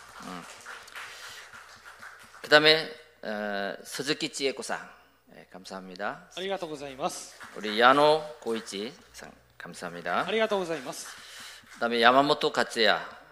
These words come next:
Speaker 1: 카-, 카야노 마나, 우리 렘넌트, 감사합니다.
Speaker 2: ありがとうございます。
Speaker 1: 어, 그리고 저기 오이다에서, 어, 카토 토시오 상 모셨습니다.
Speaker 2: え、加藤敏夫さん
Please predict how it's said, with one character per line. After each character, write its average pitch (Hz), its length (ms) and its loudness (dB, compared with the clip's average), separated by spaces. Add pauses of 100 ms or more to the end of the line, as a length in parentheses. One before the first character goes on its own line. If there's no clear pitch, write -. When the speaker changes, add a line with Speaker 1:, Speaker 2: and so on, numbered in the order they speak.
(140)
Speaker 1:
카-, 113 480 2 (260)
카야노 139 420 4
마나, 110 520 0 (100)
우리 98 160 -8
렘넌트, 101 400 -8 (360)
감사합니다. 87 680 -8
Speaker 2:
あ - 40 -2
り 113 80 -2
が 165 80 -2
と 165 80 -6
う 156 60 -6
ご 139 60 -12
ざ 143 60 -10
い 139 40 -14
ま 156 140 -2
す。 - 180 -12 (1500)
Speaker 1:
어, 98 440 -4 (260)
그리고 131 580 2 (400)
저기 135 380 -4
오이다에서, 123 840 4 (540)
어, 80 380 -18
카토 104 480 -4
토시오 98 600 -8 (760)
상 87 380 -14 (180)
모셨습니다. 78 640 -16 (640)
Speaker 2:
え、 156 80 -12
加 - 180 -4
藤 220 180 0
敏 190 300 -6
夫 185 60 -4
さ - 380 -8
ん 160 100 -14